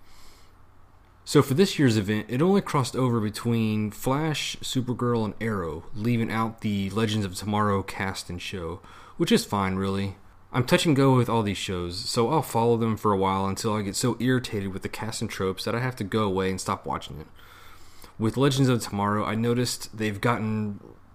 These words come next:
really super self-aware, kinda like Deadpool, and have just, like, a ton of, like, meta jokes and stuff like that. Um, it's almost like a satire at this point, where they're s-,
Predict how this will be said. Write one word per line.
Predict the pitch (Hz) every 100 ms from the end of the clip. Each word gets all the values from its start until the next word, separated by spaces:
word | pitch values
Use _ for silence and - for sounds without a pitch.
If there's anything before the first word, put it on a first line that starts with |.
| - -
really | 139 139
super | 117 - 135 127 123 107
self-aware, | - 117 110 123 82 92 98 110 131
kinda | 127 113 113
like | 113 85 78 -
Deadpool, | 104 107 - 131 123 123 - - - - - -
and | 104 104 104 104 104 104 107
have | - 113 110 101 - - - - -
just, | - 135 -
like, | 107
a | 98
ton | - 117 113
of, | 101 85 -
like, | 98
meta | 95 98 107
jokes | 104 107 113 - - - - -
and | - 98 95
stuff | - 107
like | 95 -
that. | 92 95 - - - - - - -
Um, | 98 98 95 95 92 95 85
it's | -
almost | 147 185 -
like | 104
a |
satire | - 110 117 - 87 87
at |
this | 82 82
point, | - 90 87 - - - - - - -
where | 107
they're | 104
s-, | 107 -